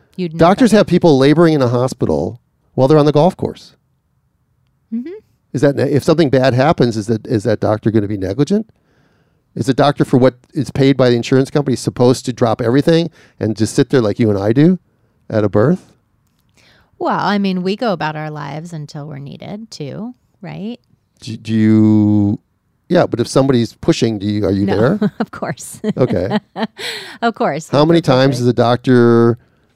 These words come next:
Speaker 2: telling the nurse when she spins the crown, "Then give me a call"?
Speaker 1: Yeah, I don't know. You'd know better than me.
Speaker 2: I would know better than you. It
Speaker 1: Yeah.
Speaker 2: happens all the time.
Speaker 1: Yeah.
Speaker 2: Doctors are, d-, nurses have a really tough job at the hospital because doctors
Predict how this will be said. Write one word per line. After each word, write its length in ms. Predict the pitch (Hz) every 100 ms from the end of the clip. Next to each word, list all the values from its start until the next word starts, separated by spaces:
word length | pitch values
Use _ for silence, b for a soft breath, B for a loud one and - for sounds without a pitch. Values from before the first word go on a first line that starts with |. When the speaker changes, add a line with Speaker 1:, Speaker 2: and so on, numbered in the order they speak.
| _ _
Speaker 2:
telling 300 | - 117 127
the 80 | 123
nurse 320 | 127 131 -
when 100 | 113
she 160 | 110 117
spins 320 | - 131 -
the 80 | -
crown, 380 | 147 156 131
"Then 80 | 107
give 120 | 101 113
me 80 | 110
a 40 |
call"? 400 | - 139 82 98 _ _ _ -
Speaker 1:
Yeah, 140 | 190
I 80 | 196
don't 140 | 202 208
know. 80 | 240
You'd 220 | 311 214
know 160 | 240
better 240 | 233 247 247
than 160 | 240
me. 80 | 240
Speaker 2:
I 80 | 92
would 180 | 104 139
know 100 | 87
better 220 | 80 67
than 80 | 64
you. 80 | -
It 60 |
Speaker 1:
Yeah. 80 | 95
Speaker 2:
happens 180 | 98 156
all 140 | 104
the 40 | 104
time. 260 | 135 135
Speaker 1:
Yeah. 220 | 175 175 160 _ _ b b b b b b -
Speaker 2:
Doctors 360 | 156 190 233
are, 140 | 185 151
d-, 240 | 123 147
nurses 320 | 131 160 202
have 100 | 151
a 20 | 117
really 180 | 135
tough 220 | 147 131 -
job 240 | 113 104
at 60 | -
the 40 |
hospital 300 | 76 78 101
because 260 | 92 - 92
doctors 540 | 110 101 117 123 117